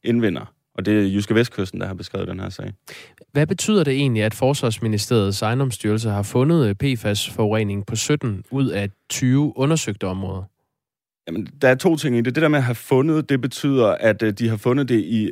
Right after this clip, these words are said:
Speaker 1: jord og eller grundvand. Og det her med, øh, at det er sytten ud af tyve områder, det er deres etablissementer. Øh, hvis du for eksempel tager flyvestationen Skrydstrup, de har fire brandøvelsespladser, der er konstateret P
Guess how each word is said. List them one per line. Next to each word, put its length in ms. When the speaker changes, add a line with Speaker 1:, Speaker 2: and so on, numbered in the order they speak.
Speaker 1:
jord 500
og 260
eller 220
grundvand. 600
Og 100
det 120
her 100
med, 260
øh, 240
at 140
det 80
er 40
sytten 320
ud 100
af 80
tyve 380
områder, 500
det 200
er 40
deres 340
etablissementer. 1120
Øh, 500
hvis 160
du 100
for 100
eksempel 280
tager 220
flyvestationen 920
Skrydstrup, 540
de 80
har 160
fire 360
brandøvelsespladser, 840
der 60
er 40
konstateret 500
P 80